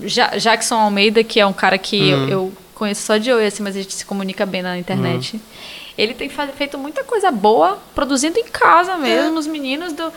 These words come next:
Speaker 1: né, acho que nem, que, tipo assim, o que eu posso fazer no gra-, na gravação, eu faço aqui, Suca, faço, manda aí pra mim que eu faço aqui, de boa. E sai com qualidade enorme, né? Boa.
Speaker 2: É, eu acho que realmente é um mo-, esse modelo de você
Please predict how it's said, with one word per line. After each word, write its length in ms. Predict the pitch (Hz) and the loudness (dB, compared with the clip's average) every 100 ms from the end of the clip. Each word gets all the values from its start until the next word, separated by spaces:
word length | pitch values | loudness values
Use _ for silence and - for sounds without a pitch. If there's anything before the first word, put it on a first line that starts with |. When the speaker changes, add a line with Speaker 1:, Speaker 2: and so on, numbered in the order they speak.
| - - | -14 -10
Speaker 1:
né, 220 | 392 415 - - | -4 -4 -6 -12
acho 140 | 508 - | -8 -6
que 80 | 480 | -2
nem, 200 | 523 571 - | -2 -4 -4
que, 160 | 494 | -2
tipo 180 | 415 480 | -2 -6
assim, 200 | 453 453 | -6 -6
o 40 | |
que 100 | 381 | 0
eu 60 | 466 | 0
posso 240 | 466 453 | 0 -2
fazer 220 | - 415 403 | -2 -4 -4
no 80 | |
gra-, 180 | 381 - | -4 -2
na 140 | 370 370 | 0 0
gravação, 340 | 359 359 - | -2 -2 -4
eu 60 | 466 | 0
faço 180 | 523 | 2
aqui, 320 | 554 - 466 539 | 2 4 6 6
Suca, 300 | 440 349 302 | 2 0 0
faço, 260 | - 403 466 | 0 -2 0
manda 220 | 370 392 | 2 4
aí 60 | 427 | 4
pra 160 | 427 381 | 2 -2
mim 160 | 370 | -4
que 80 | 392 | -2
eu 160 | 466 427 | -2 -2
faço 320 | - 339 339 - | -4 -6 -6 -14
aqui, 120 | - 277 294 | -14 -12 -12
de 80 | 247 | -8
boa. 320 | 208 214 285 | -2 0 4
E 120 | 330 | 4
sai 240 | 339 349 330 | 4 4 4
com 140 | 359 | 2
qualidade 460 | 349 339 302 330 392 | 4 4 6 6 6
enorme, 720 | 453 440 330 240 202 214 247 | 6 6 4 2 4 4 4
né? 120 | 247 349 - - | 2 -2 -8 0
Boa. 260 | 202 214 262 | 2 2 0
Speaker 2:
É, 200 | 349 349 | 0 2
eu 60 | 349 | 2
acho 200 | 311 294 | 2 0
que 340 | 269 240 214 | 2 4 6
realmente 320 | 196 190 190 | 6 6 6
é 40 | 196 | 6
um 20 | |
mo-, 340 | 190 175 - | 6 6 6
esse 140 | 175 180 | 4 6
modelo 440 | 170 131 165 180 | 6 6 6 6
de 120 | 156 | 4
você 500 | 143 139 - 127 123 | 2 0 0 -2 -4